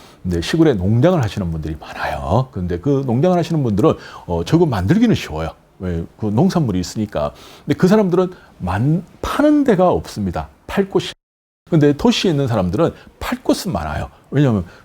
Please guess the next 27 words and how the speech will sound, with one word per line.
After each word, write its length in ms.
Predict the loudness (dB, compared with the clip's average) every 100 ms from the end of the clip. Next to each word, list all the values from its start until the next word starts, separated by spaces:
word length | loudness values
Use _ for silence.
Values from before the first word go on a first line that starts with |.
| -6
이제 320 | 2 4 2 -2
사주 840 | -4 0 4 4 4 2 0 -2
이거 260 | -2 -2 -2
공짜로 320 | -2 0 0
봐주면 280 | -2 -6 -8
사람들이 340 | -6 -6 -4
막 320 | -4 -4 -4 2
오고, 380 | 2 4 2 2
오다 160 | 2
보면 280 | 2 0 0 -4 -20 -8
뭐 140 | -6
끄떡거리고 380 | -4 -4 0 0
하나씩 320 | 0 -4 -4
사갑니다. 680 | -10 0 2 2 0 2 0 0 -10
그러면, 300 | -4 -2 -2 -4 -18 _
어, 180 | -6 -6
사주 280 | -4 -2 2
봐줘가지고 720 | 2 2 2 2 4 2 0
뭐 180 | -4 -2
오만 200 | -2 -2
원, 120 | -4
십만 280 | -8 -8 -8
원 80 | -8
받는 260 | -8 -6
것보다 480 | -4 -4 -2 0 -2
차라리 300 | -4 -4 -2
이거 380 | -2 2 2 2